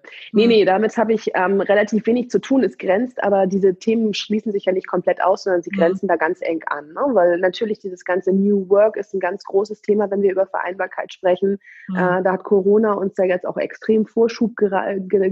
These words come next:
Speaker 1: gegeben sozusagen und geleistet. Äh, da bin ich fast schon dankbar für, dass Corona da war, weil an ganz vielen Stellen, ähm, haben wir jahrelang geredet von wegen, natürlich ist Homeoffice möglich, natürlich ist es möglich, mal eine Stunde früher zu gehen,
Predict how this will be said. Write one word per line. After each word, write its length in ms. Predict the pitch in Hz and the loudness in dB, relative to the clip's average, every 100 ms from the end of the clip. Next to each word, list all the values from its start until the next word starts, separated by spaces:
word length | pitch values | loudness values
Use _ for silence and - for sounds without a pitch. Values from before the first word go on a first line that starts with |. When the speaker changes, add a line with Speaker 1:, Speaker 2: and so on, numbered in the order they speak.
| 185 | -4
Speaker 1:
gegeben 540 | 190 202 196 208 208 | -2 0 2 2 2
sozusagen 600 | 196 196 196 190 185 190 | 0 -2 -4 0 0 0
und 160 | 185 180 | -2 -2
geleistet. 520 | 190 185 185 190 185 _ _ _ _ _ _ _ | 0 2 0 -2 -4 _ _ _ _ _ _ _
Äh, 260 | - 185 180 | -8 -4 0
da 60 | 185 | 0
bin 100 | 196 | 0
ich 80 | 175 | 0
fast 200 | 185 - | -4 -4
schon 160 | 190 | -4
dankbar 360 | 175 233 370 196 | -2 -2 0 -2
für, 200 | - 175 | 0 -2
dass 100 | - | -2
Corona 340 | - 170 175 | -6 -4 -2
da 220 | 160 160 170 | 0 0 2
war, 160 | 185 - - - | 0 -4 -18 -8
weil 80 | 175 | 0
an 140 | 185 185 | 2 2
ganz 240 | 220 254 | 0 -2
vielen 280 | - 233 214 | 0 0 0
Stellen, 520 | - 190 208 226 220 | 0 0 2 2 2
ähm, 340 | - 190 196 | 0 -2 -2
haben 140 | 196 202 | 0 2
wir 140 | 190 | 2
jahrelang 580 | 190 180 220 220 202 202 | 2 0 0 2 2 2
geredet 340 | 196 190 208 | 2 2 0
von 160 | 202 190 | 0 -2
wegen, 160 | 190 185 | 0 -2
natürlich 380 | 175 214 208 | -4 -8 -8
ist 120 | 202 - | -10 -8
Homeoffice 460 | 190 196 - _ | -6 -6 -10 _
möglich, 300 | 190 185 185 | -4 -2 -4
natürlich 340 | 180 190 214 - | -4 -6 -6 -6
ist 160 | - | -12
es 80 | - | -2
möglich, 260 | 190 202 185 | -2 0 -2
mal 60 | |
eine 100 | 180 | -4
Stunde 240 | - 190 185 | -2 -2 -2
früher 300 | - 190 180 | 0 0 0
zu 120 | - | -4
gehen, 260 | 190 190 | 0 0